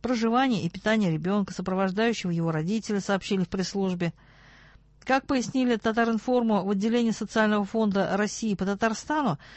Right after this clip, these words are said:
сертификат не привязан к конкретному учреждению. Использовать его можно в двенадцати учреждениях, которые определены для реализации пилотного проекта. Сертификат выпускается без заявления родителей. Основанием служат данные, поступившие в фонд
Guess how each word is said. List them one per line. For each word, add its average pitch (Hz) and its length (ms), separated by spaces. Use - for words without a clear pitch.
сертификат - 720
не 254 120
привязан 208 600
к - 60
конкретному 185 560
учреждению. 175 720
Использовать 208 680
его 185 160
можно 247 340
в 180 80
двенадцати 185 600
учреждениях, 180 760
которые 208 480
определены 175 800
для 202 300
реализации 214 560
пилотного 196 420
проекта. 151 600
Сертификат 269 680
выпускается 196 640
без 240 200
заявления 220 480
родителей. 165 540
Основанием 185 600
служат 175 380
данные, 220 300
поступившие 196 720
в 165 60
фонд 247 260